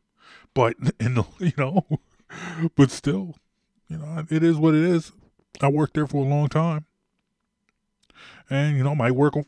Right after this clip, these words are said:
<laughs> might work for them again. Who knows? I don't know what the future holds. So, in the end, you know, I'm disappointed that it didn't work out, you know? When you try, but when you try something new, that happens. That happens. But, you know, the show goes on.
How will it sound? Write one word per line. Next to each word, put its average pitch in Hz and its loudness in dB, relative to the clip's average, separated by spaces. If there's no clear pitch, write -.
<laughs> - -18
might - -6
work 123 2
for 151 2
them 165 4
again. 196 -6
Who 120 -2
knows? 180 -6
I 117 2
don't 131 4
know 143 2
what 147 2
the - -2
future 180 4
holds. 95 -4
So, 160 -8
in 156 -4
the 151 -2
end, 175 0
you 175 2
know, 143 0
I'm 160 -2
disappointed 120 2
that 113 2
it 104 -6
didn't 107 2
work 101 2
out, 123 2
you 214 -4
know? 262 -8
When 156 0
you 139 -2
try, - 2
but 165 -2
when 175 -2
you 180 -2
try 190 6
something 170 0
new, 180 2
that 165 0
happens. - -4
That 151 2
happens. - 0
But, 208 -4
you 156 -2
know, 135 -6
the 117 -8
show 131 4
goes 104 4
on. 90 -6